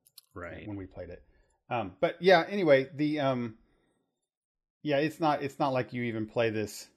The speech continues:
Speaker 2: It's, it's basically, you're just starting out at level thirty. And like you said, it's just a long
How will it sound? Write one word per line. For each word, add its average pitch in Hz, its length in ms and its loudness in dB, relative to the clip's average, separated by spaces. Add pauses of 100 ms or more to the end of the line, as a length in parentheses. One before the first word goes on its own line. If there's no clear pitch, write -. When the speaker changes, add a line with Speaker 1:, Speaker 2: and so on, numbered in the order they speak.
(120)
Speaker 2:
It's, 123 240 -6
it's 117 200 -10
basically, 135 480 0 (240)
you're 117 240 -6
just 110 260 -10
starting 110 360 0
out 104 300 -6
at 110 140 -10
level 107 220 -6
thirty. 101 220 -8
And 98 80 -8
like 104 100 -6
you 101 60 -14
said, 113 160 -8
it's - 120 -12
just - 220 -10
a 113 60 -6
long 107 480 -4